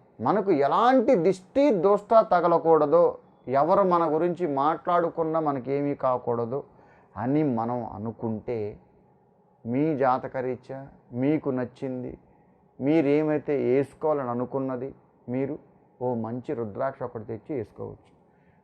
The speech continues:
రుద్రాక్షలు ఎక్కడైనా దొరుకుతాయి. గుళ్ళో అమ్ముతారు, ఓ పూజ స్టోర్లో అమ్ముతారు, ఓ ఆన్లైన్లో ఉంటారు, మీ గురువు గారు ఇవ్వచ్చు,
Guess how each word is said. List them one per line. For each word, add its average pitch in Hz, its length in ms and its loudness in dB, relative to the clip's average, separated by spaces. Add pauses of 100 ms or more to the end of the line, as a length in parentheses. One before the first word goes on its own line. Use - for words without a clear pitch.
(140)
రుద్రాక్షలు 165 540 -4
ఎక్కడైనా 110 520 -8
దొరుకుతాయి. 147 440 -12 (580)
గుళ్ళో 113 380 0
అమ్ముతారు, 117 540 -10 (500)
ఓ 170 60 2
పూజ 131 260 -2
స్టోర్లో 135 400 -2
అమ్ముతారు, 123 480 -8 (180)
ఓ 156 100 2
ఆన్లైన్లో 147 600 0
ఉంటారు, 127 520 -8 (120)
మీ 156 80 -6
గురువు 139 360 0
గారు 156 220 4
ఇవ్వచ్చు, 139 500 -8